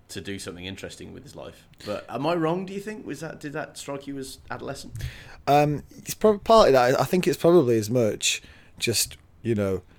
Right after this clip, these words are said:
Speaker 2: listening to public opinion. It can't get much clearer that you're not wanted
Speaker 1: <laughs>
Speaker 2: when you get killed.
Speaker 1: Yeah. <laughs> Yeah, I mean, that is a fairly strong argument, isn't it? It's like,
Speaker 2: <laughs>
Speaker 1: yeah, it's the ultimate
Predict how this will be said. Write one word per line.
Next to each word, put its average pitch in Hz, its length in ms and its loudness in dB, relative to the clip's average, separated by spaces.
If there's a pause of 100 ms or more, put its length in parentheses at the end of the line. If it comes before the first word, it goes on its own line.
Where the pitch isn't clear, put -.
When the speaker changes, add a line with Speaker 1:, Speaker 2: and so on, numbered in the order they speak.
(160)
Speaker 2:
listening 117 400 0
to 107 100 -6
public 110 400 0
opinion. 110 480 2
It 107 120 -2
can't 147 220 4
get 131 140 4
much 127 240 -2
clearer 123 380 4
that 107 180 0
you're 120 100 6
not 123 200 2
wanted 117 520 4
Speaker 1:
<laughs> - 60 -12
Speaker 2:
when 113 180 2
you 113 100 -2
get 113 220 0
killed. 120 560 4
Speaker 1:
Yeah. 175 1400 6
<laughs> - 40 -12 (140)
Yeah, 165 260 4
I 151 80 6
mean, 160 200 4
that 156 200 6
is 139 200 -2
a 131 40 0
fairly 127 440 2
strong 113 380 -2
argument, 95 460 -4
isn't 98 240 -8
it? 90 120 -8
It's 110 120 -8
like, 113 220 0 (220)
Speaker 2:
<laughs> 139 120 -2
Speaker 1:
yeah, - 520 0
it's 165 220 -2
the 170 180 0
ultimate 151 600 2